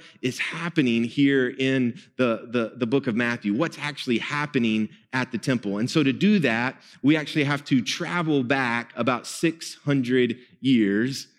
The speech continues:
And we're gonna do that together, time travel through the Bible, about six hundred years to the book of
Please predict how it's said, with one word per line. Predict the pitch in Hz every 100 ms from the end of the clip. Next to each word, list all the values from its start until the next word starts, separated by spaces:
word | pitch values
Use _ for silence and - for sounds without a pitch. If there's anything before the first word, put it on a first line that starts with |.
| _
And | 127
we're | 135
gonna | 143 127
do | 135
that | 123
together, | 117 117 110
time | 113 - 135 131
travel | 131 113 117
through | 117
the | 113
Bible, | 101 90 95 104 _ -
about | 123 92
six | - 180 -
hundred | 151 131 123
years | 113 110 98 -
to | 107
the | 95
book | 117 110 -
of | 95 92